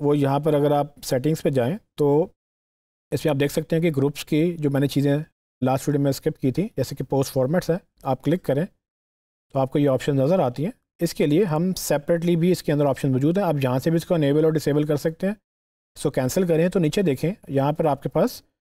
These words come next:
ये पोस्ट फॉर्मेट्स की भी ऑप्शन है, यहाँ से भी आप इसको one by one enable या डिसेबल कर सकते हैं। ये बैजेस भी यहाँ पर उसने थोड़े से दिए हुए हैं और ऐड न्यू का बटन भी क्लिक करने पे वो आपको basically इधर लेफ्ट साइड पे जो फीचर्स का बटन है यहाँ ले जाएगा। So, पहले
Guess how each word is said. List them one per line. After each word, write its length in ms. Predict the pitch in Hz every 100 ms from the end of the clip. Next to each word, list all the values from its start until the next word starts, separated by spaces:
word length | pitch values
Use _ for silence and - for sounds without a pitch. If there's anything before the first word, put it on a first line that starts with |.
| _ _
ये 60 | 151
पोस्ट 340 | - 147 160
फॉर्मेट्स 360 | 160 143 147 -
की 80 | 185
भी 100 | 185
ऑप्शन 300 | 156 - 170
है, 80 | 160
यहाँ 180 | 131
से 120 | 131 165
भी 100 | 165
आप 100 | 165
इसको 340 | 160 170 160
one 220 | 143 135
by 60 | 147
one 160 | 143 143
enable 300 | 131 127 139
या 100 | 143
डिसेबल 320 | 139 131 143
कर 120 | 147
सकते 320 | 131 147 165
हैं। 80 | 170 - _ _
ये 80 | 135
बैजेस 360 | 120 120 135 151
भी 120 | 160
यहाँ 140 | 151 143
पर 100 | 151
उसने 200 | 151 151
थोड़े 180 | 139
से 100 | 135
दिए 220 | 143 127 151
हुए 120 | 175
हैं 80 | 220 _ _ _
और 120 | 139
ऐड 160 | 139 139
न्यू 140 | 151
का 80 | 165
बटन 260 | 156 160 160
भी 60 |
क्लिक 220 | 160 160 -
करने 240 | 156 156
पे 180 | 156 170
वो 280 | 180 147 156 180
आपको 280 | 131 - 160
basically 500 | 135 - 143 156 247 _ _ _
इधर 280 | 143 139 214 -
लेफ्ट 200 | 147 147
साइड 180 | 151 151
पे 80 | 160
जो 100 | 156
फीचर्स 340 | 151 139 202
का 80 | 180
बटन 220 | 147 143
है 80 | 196
यहाँ 200 | 147 123
ले 140 | 117 110
जाएगा। 320 | 113 107 101 - _ _ -
So, 120 | 151 156 190 - _ -
पहले 400 | 156 185 220